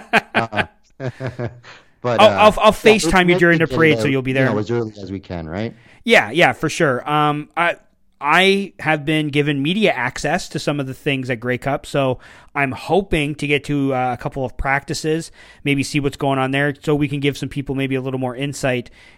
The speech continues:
Speaker 2: into what's going on. Uh, we'll also talk about some, some news around the league. Uh, I was, we were gonna get to it today, but I think we'll, we'll get to it.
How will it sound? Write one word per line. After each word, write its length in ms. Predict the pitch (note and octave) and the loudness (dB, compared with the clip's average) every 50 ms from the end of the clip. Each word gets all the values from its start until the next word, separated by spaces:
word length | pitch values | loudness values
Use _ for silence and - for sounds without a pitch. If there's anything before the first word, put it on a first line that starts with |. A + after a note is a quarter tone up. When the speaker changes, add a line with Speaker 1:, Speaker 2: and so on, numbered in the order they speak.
| - | -10
Speaker 2:
into 180 | - C#3+ C#3 C#3 | -8 -4 -4 -2
what's 260 | B2 C3 C3+ B2+ - | -2 -2 -2 -4 -4
going 240 | - C#3 C3 B2+ B2 | -6 -6 -4 -4 -4
on. 360 | B2 B2 B2+ B2+ C3 C3 B2+ - | -4 -2 -2 -2 -2 -4 -6 -6
Uh, 200 | - C3 C3 C3 C3 | -4 -2 -2 -2 -2
we'll 100 | C#3 C#3+ | -2 0
also 260 | - D#3+ F3 - F#3 | 0 0 2 2 0
talk 260 | E3 - E3+ E3 - | 0 0 0 0 0
about 220 | F3 D#3+ E3 D#3+ - | 0 -2 -2 -2 -2
some, 240 | - D#3 D3 C#3+ | -4 -6 -6 -6
some 240 | C#3 - - D#3 C#3 | -8 -6 -4 -4 -2
news 300 | C3+ C#3 D3 D3+ D#3+ C#3+ | -2 0 2 2 0 0
around 240 | D3+ C#3+ C#3+ C#3 C#3+ | 0 0 0 0 0
the 80 | C#3 C3+ | -2 -2
league. 440 | C3+ C3+ C#3 C#3 C#3 C#3 C3+ - - - - - - - | -2 0 0 0 0 -2 -4 -8 -18 -20 -20 -20 -16 -8
Uh, 460 | - C#3 C3+ C3 C3+ C3+ C3 B2+ B2 - - _ _ _ _ _ _ - | -4 -2 2 2 4 4 4 2 0 -4 -10 _ _ _ _ _ _ 0
I 60 | E3 | 0
was, 140 | D#3 D#3 - | 0 0 0
we 220 | - - E3+ E3+ | -4 -4 2 4
were 80 | E3+ E3+ | 4 6
gonna 160 | D3+ F#3+ G3+ | 8 6 8
get 180 | G3+ G#3+ G#3 - | 8 8 8 8
to 100 | G3 F#3+ | 8 8
it 80 | F#3+ | 8
today, 260 | - - F3 F3 F3 F3+ | 8 6 4 6 6 6
but 120 | D#3+ E3 | 6 4
I 40 | D#3 | 2
think 220 | C#3+ - E3+ D3+ - | 4 2 0 -2 -2
we'll, 120 | E3 D#3 | -4 -2
we'll 120 | D3 D3+ | 0 0
get 200 | C#3 - D#3 D3 | 0 0 0 0
to 140 | - - D3+ | 0 2 2
it. 220 | D3+ C#3+ C3+ - | 2 2 0 -4